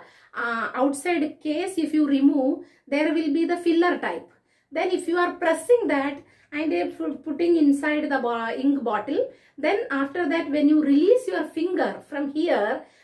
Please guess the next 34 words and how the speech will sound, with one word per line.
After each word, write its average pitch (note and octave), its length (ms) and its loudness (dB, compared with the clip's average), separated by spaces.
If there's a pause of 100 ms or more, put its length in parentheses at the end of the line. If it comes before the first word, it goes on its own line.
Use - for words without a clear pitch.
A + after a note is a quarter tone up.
(100)
that D4 260 -2
time D#4+ 380 0 (340)
the, E4+ 300 -2 (140)
uh, A#3 100 -6
ink C#4 340 4 (200)
goes A#3+ 340 0
inside. - 640 -14 (340)
That D4 180 -4
is A#4 200 4
also B3 340 -2
because B3 380 -4
of A3 160 -4
the F#4 260 -4
air G3+ 220 -2
pressure. - 400 -12 (420)
And, D#4 460 2
um, B3+ 560 0
we C4+ 100 -4
can D4+ 180 0
say D#4 240 -6
this, D4+ 180 -8
um, A#3+ 200 -4 (320)
uh, A#3+ 380 -2
small D#4 600 2
children, D#4 500 -2 (120)
when C#4 240 0
you C#4+ 140 4
are, C#4 180 0
uh, B3+ 280 -4
go, A3+ 640 -2
giving B3+ 340 -2
the C#4 100 -4
cough D4+ 260 -10
syrup, D#4 460 -6